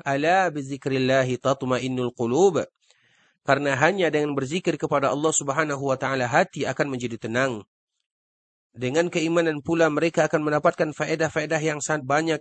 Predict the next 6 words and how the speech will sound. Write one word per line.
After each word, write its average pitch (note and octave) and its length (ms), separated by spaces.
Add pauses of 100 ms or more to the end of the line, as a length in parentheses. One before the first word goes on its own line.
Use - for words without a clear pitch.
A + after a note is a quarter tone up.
keagungan-keagungan D#3+ 960
yang C#3+ 160
barokah, D#3+ 480 (640)
kebaikan-kebaikan E3+ 880
yang D#3 160
senantiasa D#3+ 560